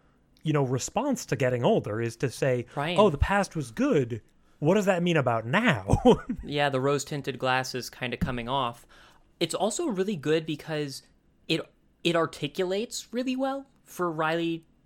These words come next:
Speaker 2: specifically, given that her personality islands are as they are.
Speaker 1: Yeah.
Speaker 2: Uh,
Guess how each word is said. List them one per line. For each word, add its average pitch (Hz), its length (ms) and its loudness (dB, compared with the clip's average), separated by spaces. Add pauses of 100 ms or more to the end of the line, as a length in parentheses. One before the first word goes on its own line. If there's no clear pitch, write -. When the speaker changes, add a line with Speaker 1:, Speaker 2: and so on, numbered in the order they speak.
Speaker 2:
specifically, 165 680 -4
given 147 320 0
that 143 160 -2
her 139 120 -2
personality 135 880 -2
islands 139 360 -2
are 127 200 2
as 127 160 0
they 120 160 -4
are. 120 260 -6 (280)
Speaker 1:
Yeah. 143 160 2
Speaker 2:
Uh, 139 280 2